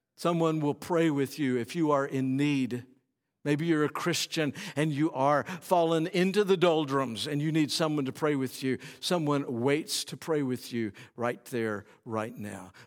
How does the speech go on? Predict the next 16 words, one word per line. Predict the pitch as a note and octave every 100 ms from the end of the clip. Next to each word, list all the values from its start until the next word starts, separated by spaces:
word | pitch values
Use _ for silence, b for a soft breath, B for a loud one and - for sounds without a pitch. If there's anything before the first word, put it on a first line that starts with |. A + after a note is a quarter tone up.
| -
Perhaps | B2+ B2 C3+ - -
you | D#3
do | A2+ C3+
want | A#2 A2+
to | A2
put | C#3+ -
your | B2+
faith | - C#3 B2 -
in | B2+
Christ | - B2+ A#2 G#2+ - -
and | C3+
you | B2+
just | A2+ - D#3+ - -
don't | C3+ -
know | C3 C3+ C3
exactly | - A2 G#2+ D3 C#3 - D#3 C#3+